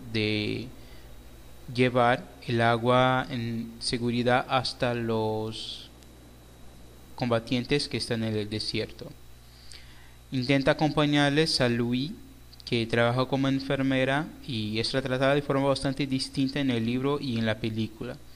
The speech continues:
En el libro muestra rasgos muy sensuales y presenta tonos que no logran captar las escenas de la película.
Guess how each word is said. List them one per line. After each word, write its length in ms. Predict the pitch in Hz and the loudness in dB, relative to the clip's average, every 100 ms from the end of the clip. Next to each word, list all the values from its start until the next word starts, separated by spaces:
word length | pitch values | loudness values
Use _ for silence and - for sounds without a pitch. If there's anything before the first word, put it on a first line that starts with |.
| - - - - - - | -20 -18 -16 -16 -14 -2
En 100 | 139 | 2
el 160 | 139 | 4
libro 380 | 139 143 147 160 | 6 6 6 4
muestra 420 | 151 127 123 123 | 2 0 2 0
rasgos 540 | 123 131 131 147 151 139 | 0 -2 0 0 0 -2
muy 400 | 131 131 135 135 | 0 2 2 2
sensuales 880 | 135 135 135 135 127 131 147 - - - - - - - - - | 2 0 -2 0 2 0 -2 -4 -10 -16 -18 -18 -18 -16 -18 -8
y 280 | 131 117 117 | -2 2 2
presenta 500 | 117 127 135 131 143 | 2 2 2 2 0
tonos 500 | 135 143 139 143 139 | 0 2 2 2 -2
que 160 | - 117 | -4 0
no 220 | 120 135 | 2 2
logran 320 | 131 131 135 | 2 2 0
captar 380 | 131 113 - 123 | -2 -2 0 2
las 260 | 120 117 | 2 0
escenas 400 | - - 127 131 | -2 -2 0 0
de 80 | 131 | 2
la 140 | 113 107 | 2 0
película. 580 | 107 101 101 - 101 | -2 -4 -6 -8 -12